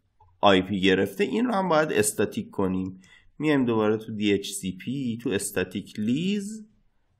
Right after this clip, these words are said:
و می‌گیم اد مک آدرسمون، همون مک آدرس یکصد و شش test dot lan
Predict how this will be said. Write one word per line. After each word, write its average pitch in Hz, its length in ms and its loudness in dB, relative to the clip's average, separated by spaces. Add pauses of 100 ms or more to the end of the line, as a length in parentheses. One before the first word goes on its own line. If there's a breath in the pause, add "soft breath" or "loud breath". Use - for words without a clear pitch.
(120)
و 160 580 0 (1900)
می‌گیم 113 500 -2
اد 165 600 2 (680)
مک 107 400 0
آدرسمون، 92 960 0 (100)
همون 104 400 -2
مک 92 260 -4
آدرس 98 480 -2 (2500)
یکصد 92 760 0
و 90 80 -2
شش - 960 -6
test - 360 -2
dot 95 180 -2
lan 117 480 -4